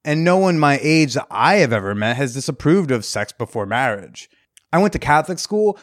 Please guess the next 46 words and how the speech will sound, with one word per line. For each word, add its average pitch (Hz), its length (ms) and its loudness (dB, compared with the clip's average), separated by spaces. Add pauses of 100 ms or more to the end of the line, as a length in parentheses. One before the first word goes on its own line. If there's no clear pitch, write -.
but 156 100 -2
had 147 160 0
secular, 190 560 -2
shame-free 151 640 0
sex - 340 -2
ed 123 180 -2
from 139 160 -6
both 123 200 0
school 120 400 -2
and 90 160 -8
my 104 140 -4
parents. - 680 -12 (380)
My 135 140 0
boyfriend 135 600 0
was 131 140 -2
allowed 120 320 0
to," 131 200 -8
you 147 280 -8
should 165 160 0
all 190 160 6
imagine 151 380 2
all 127 160 4
of 117 60 -4
this 117 180 -6
in 113 340 -6 (340)
an 113 120 -10
Irish 113 360 -4
accent, 104 540 -4 (200)
an 110 120 -4
Irish 120 400 2
accent. 110 480 -2 (300)
Uh, 135 500 2 (120)
<laughs> 135 140 -20
"My 143 180 2
boyfriend 190 380 2
was 160 120 -2
allowed 156 260 2
to 143 100 -4
stay 143 300 0
in 139 60 0
my 127 100 0
bed 120 260 0
for - 140 -10
age 117 240 -4
seventeen 113 560 -4
onwards. 98 680 -6